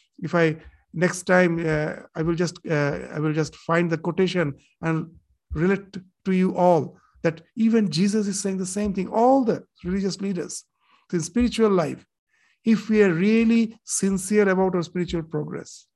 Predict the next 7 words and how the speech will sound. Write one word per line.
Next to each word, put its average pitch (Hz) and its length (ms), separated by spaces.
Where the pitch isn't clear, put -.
try 208 240
to 214 300
keep 214 240
your 185 120
spiritual 185 480
practices 175 760
as 170 580